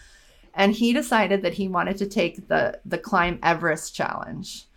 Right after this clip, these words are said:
which literally makes no sense because nobody ever climbs Everest from the bottom to the top and back down again. But he took that distance because somebody in England had done it, and he climbed stairs,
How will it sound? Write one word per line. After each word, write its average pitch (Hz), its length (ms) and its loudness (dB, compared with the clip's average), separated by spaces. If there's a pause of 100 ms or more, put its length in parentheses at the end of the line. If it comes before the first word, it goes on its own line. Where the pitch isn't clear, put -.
(320)
which 202 240 0
literally 247 440 6
makes 202 380 0
no 180 180 2
sense 170 400 -2
because 185 240 -4
nobody 214 380 2
ever 180 200 2
climbs 160 520 -2
Everest 156 480 0
from 160 160 -6
the 151 80 -6
bottom 156 400 4
to 156 100 -12
the 147 100 -8
top 147 340 0
and 139 100 -8
back 123 220 -4
down 208 240 6
again. 156 340 -2
But 151 160 -2
he 196 160 -6
took 208 200 -4
that 196 340 4
distance 185 640 -4 (240)
because 185 220 -6
somebody 175 280 -2
in 160 100 -6
England 165 320 -4
had 165 120 -2
done 147 200 -2
it, 143 180 -6
and 180 100 -2
he 180 140 -2
climbed 185 400 0
stairs, - 640 -4